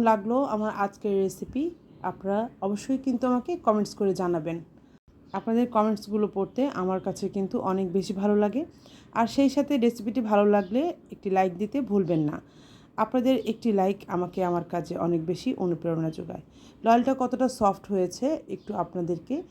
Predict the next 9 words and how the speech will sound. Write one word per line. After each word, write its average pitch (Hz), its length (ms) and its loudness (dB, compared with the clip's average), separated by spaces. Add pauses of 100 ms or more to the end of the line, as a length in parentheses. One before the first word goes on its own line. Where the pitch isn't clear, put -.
(520)
ভেঙে 196 260 0 (100)
দেখিয়ে 185 340 2
দিলাম, 160 220 -2 (160)
বরফের 226 440 4
মতো 226 160 0 (140)
শক্ত 220 240 -2 (100)
হয়ে 196 260 4
যায়নি। 160 280 0 (460)
খুবই 262 180 2